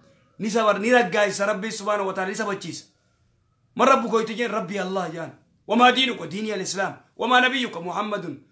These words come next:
صلى الله عليه وسلم." Ni sabachiisa. Ni sabachiisa. فيقول، "ربي الله وديني الإسلام ونبي محمد صلى الله عليه وسلم."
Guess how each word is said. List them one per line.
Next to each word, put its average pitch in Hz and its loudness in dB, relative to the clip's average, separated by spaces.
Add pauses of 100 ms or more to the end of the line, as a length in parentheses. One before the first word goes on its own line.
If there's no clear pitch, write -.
(140)
صلى 185 -4
الله 175 0
عليه 160 -2
وسلم." 156 -6
Ni 190 -6
sabachiisa. 165 -8 (1040)
Ni 180 -2
sabachiisa. 170 -4 (1120)
فيقول، 190 -4 (100)
"ربي 180 -2
الله 190 -4 (680)
وديني 190 -2
الإسلام 190 0 (260)
ونبي 175 -4
محمد 170 -6
صلى 170 -8
الله 170 -4
عليه 156 -6
وسلم." 147 -10